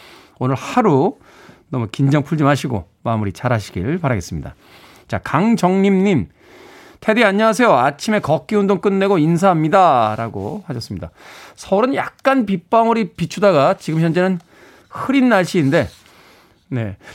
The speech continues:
오후에는 갠다라는, 어, 이야기가 있죠. 어, 강정림님, 네, 부지런히 아침 운동을 나오셨군요.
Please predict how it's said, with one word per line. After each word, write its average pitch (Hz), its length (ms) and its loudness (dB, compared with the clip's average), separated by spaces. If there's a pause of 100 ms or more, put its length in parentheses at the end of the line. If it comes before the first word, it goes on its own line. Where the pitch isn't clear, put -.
(100)
오후에는 185 600 0
갠다라는, 160 880 2
어, 117 200 -8
이야기가 123 340 -6
있죠. 135 440 -4 (160)
어, 71 300 -12 (840)
강정림님, 123 1000 2 (260)
네, 82 160 -12 (140)
부지런히 170 360 2
아침 143 280 -2
운동을 107 260 -2
나오셨군요. 90 440 -6